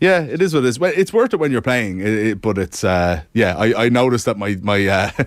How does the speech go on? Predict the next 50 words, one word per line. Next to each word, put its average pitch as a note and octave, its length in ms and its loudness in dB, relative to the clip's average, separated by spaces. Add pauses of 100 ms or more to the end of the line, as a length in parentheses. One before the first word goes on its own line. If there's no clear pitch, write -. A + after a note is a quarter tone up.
<laughs> - 220 -20
you B2 80 0
know B2+ 160 2
that A#2+ 240 0
sort A#2+ 200 -2
of, G#2 140 -2
uh, G#2 320 2
the, G2+ 240 -2
when G2+ 200 0
the G2+ 200 0
auto G#2+ 300 2
renew A2 320 2
comes A2 300 0
around, A#2 460 0 (520)
and G2+ 80 -4
I - 20 -2
was F2+ 100 -4
like, F#2 140 -4
"Hold C3+ 220 0
on A#2+ 100 -2
a - 60 -6
second, - 640 -2
<laughs> - 100 -20
I C#3+ 80 2
haven't C3 240 0 (240)
turned C3+ 240 2
on C3+ 120 2
my B2+ 120 0
play." G#2+ 160 -4 (380)
What, D3+ 200 2
what, - 640 -18
what C3 160 0
happens F3 340 0
as C3+ 80 -6
well, B2+ 220 2
I A2 60 0
don't A2+ 120 -2
know A2 120 0
if, G2+ 100 -10
uh, G#2+ 140 -2
I G2+ 240 -6
presume A2+ 260 2
it's G#2 80 -2
the G2+ 80 -8
same G#2 200 -2
with F2+ 40 -4
the G2+ 60 2
Xbox, G2+ 260 0
is E2+ 60 -8
that G2 160 -2